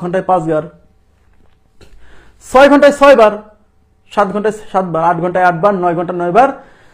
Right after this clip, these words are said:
দশ ঘন্টায় দশবার, এগারো ঘন্টায় এগারো বার। কিন্তু বারো ঘন্টায়, বারো ঘন্টায় বারো বার না হয়ে হবে এগারো বার। প্রতি বারো ঘন্টায় একবার কম হয়, ঠিক আছে? প্রতি বারো ঘন্টায় একবার কম হয়।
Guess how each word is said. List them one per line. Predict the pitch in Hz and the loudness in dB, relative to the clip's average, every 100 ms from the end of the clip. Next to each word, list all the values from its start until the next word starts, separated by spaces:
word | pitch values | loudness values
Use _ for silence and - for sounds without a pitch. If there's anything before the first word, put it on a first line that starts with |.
| _ - | _ -6
দশ | - 240 233 | 2 4 4
ঘন্টায় | 277 294 240 | 4 4 6
দশবার, | 240 196 226 285 294 - 190 | 4 4 4 4 2 -4 0
এগারো | 208 190 | 2 0
ঘন্টায় | 208 247 247 | 0 0 0
এগারো | 226 170 | 0 -2
বার। | 131 - _ _ _ _ - | -6 -12 _ _ _ _ -4
কিন্তু | 262 247 208 185 | -4 -2 0 2
বারো | 190 165 | 2 2
ঘন্টায়, | 170 175 220 302 - _ _ _ _ _ - | -4 -4 -6 -6 -16 _ _ _ _ _ -10
বারো | 160 208 269 269 | 2 4 6 4
ঘন্টায় | 277 311 285 | 4 4 6
বারো | 254 233 | 4 4
বার | 208 190 | 2 0
না | 175 | -2
হয়ে | 233 | -4
হবে | 175 160 | -6 -6
এগারো | 139 139 123 | -6 -10 -14
বার। | - _ _ _ _ _ - | -20 _ _ _ _ _ -2
প্রতি | 262 269 226 | -2 2 2
বারো | 220 196 | 2 0
ঘন্টায় | 202 208 | -2 -4
একবার | 180 165 156 | -4 -8 -8
কম | 143 135 | -10 -12
হয়, | - _ - | -20 _ -8
ঠিক | 233 302 | 0 2
আছে? | 269 175 | 2 0
প্রতি | 208 214 220 | -2 0 2
বারো | 220 220 | 2 0
ঘন্টায় | 233 262 | -2 -2
একবার | 247 247 | -2 -2
কম | 254 254 | -4 -4
হয়। | 233 | -6